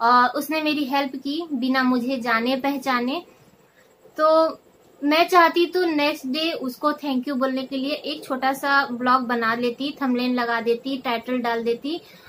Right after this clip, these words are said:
और मुझे अच्छे खासे subscriber मिल सकते थे, views मिल सकते थे, लेकिन मैं उसका यूज़ नहीं करना चाहती थी। उसने मुझे उंगली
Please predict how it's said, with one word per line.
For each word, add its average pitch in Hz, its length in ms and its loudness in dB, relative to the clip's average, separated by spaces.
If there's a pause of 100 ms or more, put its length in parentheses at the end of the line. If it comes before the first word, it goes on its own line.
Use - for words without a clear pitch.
(120)
और 294 300 6
मुझे 294 300 0
अच्छे 330 340 -4
खासे 294 500 4
subscriber 269 640 -2
मिल 254 220 2
सकते 262 340 -4
थे, 302 200 -6
views 302 340 -4
मिल 277 240 0
सकते 254 420 -6
थे, 302 160 -6 (460)
लेकिन 302 500 0
मैं 277 240 0
उसका 269 320 -4
यूज़ 277 340 -2
नहीं 277 220 0
करना 254 340 0
चाहती 254 340 -4
थी। 302 120 -6
उसने 277 380 -4
मुझे 277 320 0
उंगली 269 500 -2